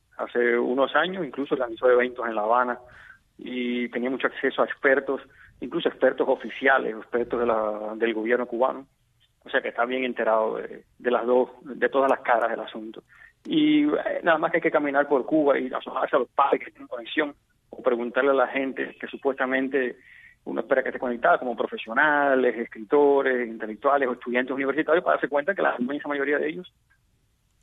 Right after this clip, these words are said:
apenas se conectan mucho. Eh, por ejemplo, en la ciudad, en, en la, en la Universidad de Camagüey, los estudiantes,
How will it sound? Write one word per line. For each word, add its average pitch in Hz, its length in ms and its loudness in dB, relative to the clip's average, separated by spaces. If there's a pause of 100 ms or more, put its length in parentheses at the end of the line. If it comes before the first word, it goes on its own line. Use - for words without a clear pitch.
(100)
apenas - 460 2
se 139 100 0
conectan 139 480 -2
mucho. 165 400 -4 (520)
Eh, 131 100 -2
por 127 140 -4
ejemplo, 180 200 -2
en 156 40 2
la - 40 -10
ciudad, 131 360 0
en, 139 200 -2
en 143 100 0
la, 127 260 4
en 123 60 -4
la 123 60 0
Universidad 120 380 -2
de 135 80 2
Camagüey, 147 300 -2
los 151 80 4
estudiantes, 131 440 0